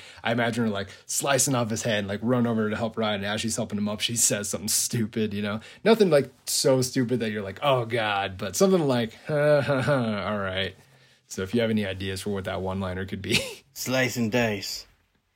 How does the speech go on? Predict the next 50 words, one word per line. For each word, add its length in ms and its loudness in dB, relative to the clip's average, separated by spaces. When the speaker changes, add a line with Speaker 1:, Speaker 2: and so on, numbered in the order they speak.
Speaker 1:
I 60 0
guess 160 6
it 40 4
would 100 4
depend 240 2
on 60 2
what 140 -2
tool 240 -2
she 160 -2
used, 340 -4
maybe. 360 -2
<laughs> 180 -20
Speaker 2:
I 120 -8
don't 120 -6
know. 180 -6
We're 120 -2
gonna 140 -2
have 200 -6
to 60 -10
think 200 -8
about 280 -2
this. 400 -8
Speaker 1:
Right. 280 -6
Or, 80 6
like, 200 6
maybe 200 4
she 200 2
used, 280 4
like, 280 -2
the, 480 -4
the 100 0
brush, 580 0
like, 140 -2
the 100 -4
wire 380 0
brush 380 0
that 100 -4
has, 240 -4
like, 140 -6
the 80 -12
scraper 560 -2
on 160 2
it 180 0
<laughs> 60 -2
from 340 0
the, 180 -4
from 200 0
the 60 0
grill. 400 -2
<laughs> 40 -4